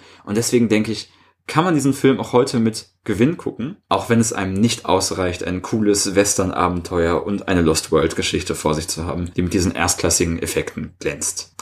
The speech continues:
Ja, wie ist der Film zu beziehen? Er taucht hin und wieder mal in schlechter Qualität auf allen möglichen Videoportalen auf. Ansonsten ist er schwer zu bekommen. Es gibt eine D V D, die ist am besten erhältlich entweder in England oder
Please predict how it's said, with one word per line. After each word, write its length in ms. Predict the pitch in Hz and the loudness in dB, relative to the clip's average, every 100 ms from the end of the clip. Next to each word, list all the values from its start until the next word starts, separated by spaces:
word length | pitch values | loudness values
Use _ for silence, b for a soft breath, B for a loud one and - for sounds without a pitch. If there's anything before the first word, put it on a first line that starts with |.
| - | -2
Ja, 460 | 85 151 156 80 - | 0 2 0 -6 -12
wie 100 | 104 | -2
ist 140 | 120 123 | 0 2
der 80 | 120 | 0
Film 200 | 131 131 | 2 0
zu 160 | 127 | -4
beziehen? 600 | 104 - - 127 160 185 b b b | -6 -6 -2 0 -2 -4 b b b
Er 120 | 113 | -10
taucht 360 | - 151 175 - | 0 0 0 0
hin 160 | 143 | 2
und 100 | 151 | 2
wieder 220 | 135 120 | 2 2
mal 420 | 107 98 104 107 107 | 2 2 2 2 0
in 160 | 98 | -2
schlechter 340 | 101 113 - 110 | 2 0 2 0
Qualität 680 | - 104 101 113 110 - - | 4 2 4 2 0 -2 -4
auf 260 | 98 95 | -4 -2
allen 160 | - 104 | -2 0
möglichen 340 | 104 104 101 | 0 -2 -6
Videoportalen 720 | 107 135 120 117 - 107 107 - | 0 2 2 0 2 2 2 0
auf. 320 | 101 104 - b b b b b | -4 -4 -8 b b b b b
Ansonsten 460 | 107 107 147 - | 0 2 2 0
ist 120 | - | -4
er 140 | - 113 | -2 0
schwer 580 | - - 101 - 117 151 | -2 -4 -4 0 2 0
zu 160 | - | -4
bekommen. 540 | 123 - 123 127 139 - b | -6 -4 0 0 -2 -8 b
Es 180 | - 107 | -4 0
gibt 200 | - 135 | 0 -2
eine 340 | - 107 107 90 | 0 2 2 0
D 220 | - 101 | 0 0
V 160 | 110 | 2
D, 300 | 92 117 170 | 2 4 4
die 100 | 160 | 2
ist 160 | 123 - | 0 -2
am 160 | 107 107 | -4 0
besten 320 | 110 - 113 | 0 0 -2
erhältlich 420 | 107 113 113 - | 0 -2 -2 -4
entweder 320 | 107 107 87 | -6 -6 -6
in 100 | 85 | -4
England 520 | - 120 135 113 107 - | -2 0 2 2 -2 -4
oder 500 | 113 117 110 107 | 0 4 4 0